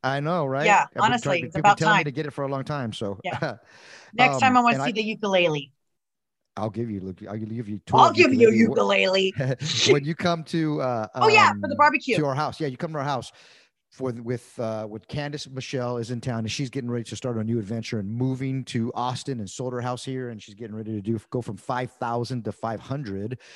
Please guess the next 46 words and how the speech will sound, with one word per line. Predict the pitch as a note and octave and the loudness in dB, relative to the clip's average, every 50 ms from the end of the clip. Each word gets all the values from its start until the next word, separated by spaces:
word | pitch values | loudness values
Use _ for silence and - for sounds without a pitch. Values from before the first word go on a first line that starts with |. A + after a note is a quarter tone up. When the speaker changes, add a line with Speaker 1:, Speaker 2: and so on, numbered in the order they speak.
| - - _ - | -20 -20 _ -12
Speaker 1:
which | - G2 - | -12 -10 -8
means | A2+ A#2+ A2+ F#2+ F#2 | -6 -6 -6 -6 -6
that | A#2 G#2+ - | -8 -8 -8
she's | - - A#2 G#2+ G2 - - _ - | -8 -10 -10 -10 -10 -12 -18 _ -12
going | - A#2+ A#2 | -12 -10 -10
from | - - G#2+ | -12 -14 -14
five | G2+ - A#2+ A#2+ A#2 | -8 -6 -6 -6 -4
thousand | - C3 A#2 A#2 G2+ G2 | -4 -4 -4 -6 -6 -10
square | - - A2+ G2+ | -8 -8 -8 -8
feet | - A#2 A2+ - | -6 -8 -10 -8
to | - | -8
five | - - G#2 G2 F#2 | -8 -6 -6 -6 -6
hundred | - C3 C3 B2+ A#2 | -6 -6 -6 -6 -6
square | - - G2+ F2+ | -6 -6 -8 -8
feet | - - F#2 F2 F#2 _ - | -8 -8 -10 -10 -10 _ -10
in | A#2+ A#2+ A2+ G#2 G#2+ | -10 -8 -8 -8 -10
her | G2 F#2+ - A2 G#2+ G#2+ | -12 -8 -6 -6 -6 -4
R | - A2 A2 G2+ | -4 -4 -4 -4
V, | E2+ G2+ C3 B2+ A2 G#2+ | -4 -4 -4 -4 -4 -4
living | G2+ A#2 C#3+ D3+ G3 | -2 -2 0 0 0
Speaker 2:
Oh, | - | 2
Speaker 1:
in | - | 2
Speaker 2:
yeah, | F3+ E3 | 2 2
Speaker 1:
it | C#3+ | 2
until | - D3+ D#3 C#3 B2+ | 4 4 4 4 4
Speaker 2:
yeah. | B2 A2 | 2 -4
Speaker 1:
her, | - A#2+ - - - | -6 -8 -10 -10 -12
until | A2 - B2+ | -6 -6 -4
her | G#2+ F#2 | -4 -4
house | G#2 A#2+ C3 - | -4 -6 -6 -6
is | A2+ | -8
built. | F#2 E2 G#2+ F#2+ - _ _ - - - - - - - | -8 -6 -6 -6 -8 _ _ -20 -20 -20 -20 -20 -14 -6
So | - D#3+ | -6 -4
she's | D3+ - F#3 F#3 F3+ E3 | -2 -2 -4 -4 -4 -6
in | D#3 C#3 | -6 -4
town, | E3 E3 E3+ E3+ E3 | -2 -2 -2 -2 -4
and | C3+ C3+ B2+ | -4 -4 -4
we're | C3 C3 | -4 -2
gonna, | B2 B2+ A#2+ A#2 A2+ A2 - | -2 -2 -2 -2 -4 -4 -4
you | A#2 | -4
know, | A2 G2+ | -4 -2
have | F#2+ A2+ G#2+ | -2 -4 -4
her | G2+ G#2+ | -2 -4
over. | A2 G#2 G#2 | -4 -4 -6
So | - A#2 | -6 -6
I | G2+ | -8